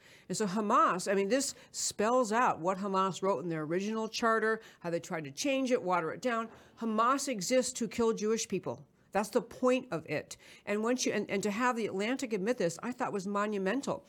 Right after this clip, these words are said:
It's fine, the left saying, "I don't know what the, the, uh, Israelis are supposed to do."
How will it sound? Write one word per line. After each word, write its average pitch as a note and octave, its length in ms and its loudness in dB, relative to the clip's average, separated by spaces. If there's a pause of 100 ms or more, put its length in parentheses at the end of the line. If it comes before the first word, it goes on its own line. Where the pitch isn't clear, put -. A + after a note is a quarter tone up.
(200)
It's G#3 160 -2
fine, C#4+ 240 0
the G3+ 100 0
left G#3+ 260 2
saying, G3+ 260 -4
"I F#3 160 0
don't E4 80 -2
know C4 80 0
what A3+ 180 0
the, A3+ 140 -2 (320)
the, G#3+ 220 0
uh, F#3+ 120 2
Israelis G3+ 540 2
are G#3+ 80 0
supposed A#3+ 400 0
to C4+ 80 -2
do." C3+ 260 -4